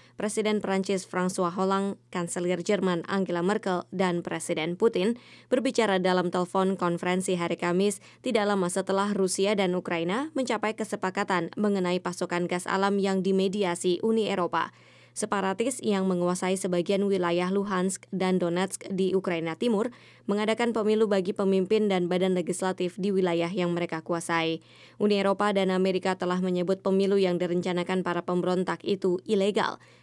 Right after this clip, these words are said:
mengatakan itu melanggar konstitusi Ukraina dan perjanjian gencatan senjata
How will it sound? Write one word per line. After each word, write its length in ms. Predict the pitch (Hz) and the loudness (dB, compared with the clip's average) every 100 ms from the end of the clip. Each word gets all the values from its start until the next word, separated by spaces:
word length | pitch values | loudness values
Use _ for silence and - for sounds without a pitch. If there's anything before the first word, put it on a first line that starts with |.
| _ - | _ -10
mengatakan 640 | 151 156 175 202 214 208 | -8 -6 -2 0 0 -2
itu 160 | 196 185 | -4 -2
melanggar 480 | 170 170 180 196 190 | 0 0 0 0 0
konstitusi 640 | 180 175 185 185 190 190 | -2 -2 -2 -2 0 0
Ukraina 560 | 175 - 160 170 202 240 | 0 -4 -6 -2 -2 -2
dan 240 | 233 220 | -2 -2
perjanjian 640 | 220 180 190 190 185 180 | -4 0 0 2 2 0
gencatan 560 | 175 175 170 165 156 165 | 0 -2 -2 -4 -4 -4
senjata 560 | 180 180 196 190 190 | -2 0 2 2 2